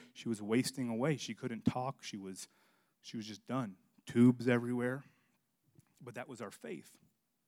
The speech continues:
And, well, how did hope happen? Hope happened. I remember there was this one day, and I, I got out of the car, and I can remember getting out of the car.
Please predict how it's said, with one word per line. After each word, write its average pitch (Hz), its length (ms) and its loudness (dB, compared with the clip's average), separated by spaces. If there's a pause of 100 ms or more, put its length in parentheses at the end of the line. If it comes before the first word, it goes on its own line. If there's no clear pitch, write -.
(1000)
And, 123 80 -4
well, 131 140 2
how 143 160 -2
did 143 120 0
hope 160 340 -4
happen? - 340 -10 (1120)
Hope 202 300 2
happened. 123 300 2
I 123 60 4
remember 135 340 4
there 123 100 -2
was 120 160 -6
this 117 200 -12
one 135 360 -4
day, 127 360 2 (880)
and 117 100 -14 (120)
I, 110 120 -10 (100)
I 113 80 -6
got 120 220 2
out 123 180 2
of 135 60 -4
the 131 80 -4
car, 113 360 -4
and 104 80 -4
I 98 40 -10
can 107 160 -16
remember 113 420 -6
getting 107 300 -6
out 117 140 -8
of 139 80 -8
the 151 40 -12
car. 107 460 -12